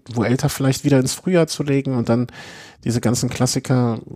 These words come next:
vielleicht die eine Hälfte davor und die andere Hälfte dann in den Herbst. Sicher gibt's da irgendwelche Möglichkeiten, aber was ich auch glaube, dass die traditionsbewussten Belgier da nicht, äh, einfach so, so, so gerne, äh,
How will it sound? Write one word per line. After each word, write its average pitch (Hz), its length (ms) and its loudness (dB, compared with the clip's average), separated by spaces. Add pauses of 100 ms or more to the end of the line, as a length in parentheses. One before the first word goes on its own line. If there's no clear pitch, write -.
vielleicht - 320 0
die 107 60 0
eine 123 180 4
Hälfte 127 240 4
davor 143 540 2
und 120 140 0
die 110 40 0
andere 120 220 0
Hälfte 120 240 0
dann 117 140 0
in 110 80 0
den 110 80 -2
Herbst. 120 380 0 (1160)
Sicher 131 300 4
gibt's - 180 0
da 131 80 4
irgendwelche 123 300 4
Möglichkeiten, 139 480 2
aber 120 260 4 (100)
was 120 120 2
ich - 140 -4
auch 107 160 2
glaube, 107 260 2
dass 95 260 -2 (520)
die - 60 -4
traditionsbewussten 110 840 0
Belgier 107 320 4
da 101 120 4
nicht, - 360 0
äh, - 20 2
einfach 104 440 0
so, 101 400 0 (1800)
so, - 260 0
so 110 160 2
gerne, 113 440 4 (380)
äh, 104 300 2